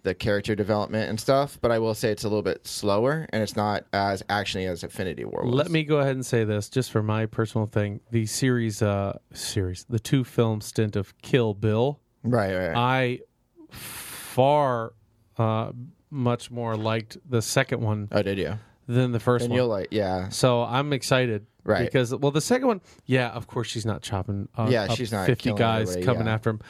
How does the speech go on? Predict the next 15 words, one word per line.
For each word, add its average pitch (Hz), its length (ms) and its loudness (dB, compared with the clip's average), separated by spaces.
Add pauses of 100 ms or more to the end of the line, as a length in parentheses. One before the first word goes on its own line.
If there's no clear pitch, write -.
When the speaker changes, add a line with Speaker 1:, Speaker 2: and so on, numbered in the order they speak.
(280)
Speaker 2:
But 127 240 2
the 127 100 2
suspense 139 640 0
is 117 160 -2
much 123 340 0
more 117 240 2
real 113 480 0
in 117 160 -2
the 107 60 -4
second 104 340 0
one, 98 260 -4
I 131 100 4
Speaker 1:
Yeah. 95 160 2
Speaker 2:
think. 101 260 -6 (120)
Speaker 1:
Yeah, 92 280 -2